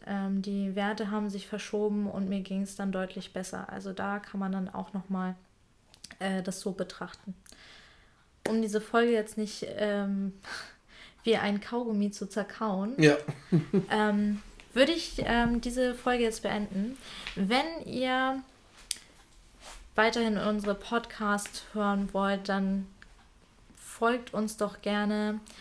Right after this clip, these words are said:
Speaker 1: entweder auf Instagram bei mir, äh, bei Mondlicht Magic Zone, oder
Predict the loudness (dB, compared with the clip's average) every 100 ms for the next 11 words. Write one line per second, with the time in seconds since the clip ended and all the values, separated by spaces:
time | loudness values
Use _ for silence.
0 | -20 -20 -20 -20 -20 -8 -2 2 4 2
1 | 0 0 0 2 2 4 4 2 2 2
2 | 2 2 2 -2 -8 -20 -20 -20 -20 -20
3 | -20 -10 -10 -6 -2 0 2 0 0 0
4 | 0 2 2 2 0 -4 -2 0 0 -2
5 | -6 -4 -4 -4 -6 -12 -20 -20 -20 -20
6 | -2 6 8 10 8 6 4 6 4 2